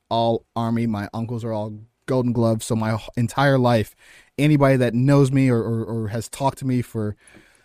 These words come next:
you know, you know, any amount of time, I probably talk about boxing more than anything else. Um,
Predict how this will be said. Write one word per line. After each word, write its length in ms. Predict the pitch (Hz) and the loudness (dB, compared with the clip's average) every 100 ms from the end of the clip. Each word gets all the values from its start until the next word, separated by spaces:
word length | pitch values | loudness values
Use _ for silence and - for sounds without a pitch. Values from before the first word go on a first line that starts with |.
| _ _ | _ _
you 80 | 127 | -6
know, 220 | 104 95 - _ _ - | -6 -6 -14 _ _ -8
you 100 | 117 | -6
know, 180 | 95 85 _ - | -6 -10 _ -4
any 220 | 170 180 | 0 2
amount 340 | 160 139 135 123 | 2 2 2 2
of 60 | |
time, 260 | - 131 113 | 0 0 0
I 60 | 110 | 2
probably 300 | 127 117 117 | 2 2 -2
talk 280 | 131 120 | -2 -2
about 300 | 123 110 104 | -2 -4 -4
boxing 360 | 117 113 - 110 | -2 -2 0 0
more 120 | 107 | 0
than 120 | 107 104 - | -2 -6 -4
anything 400 | 117 113 117 107 | -2 -2 -4 -6
else. 240 | 80 - - | -8 -10 -4
Um, 360 | 120 117 110 | -2 -2 -4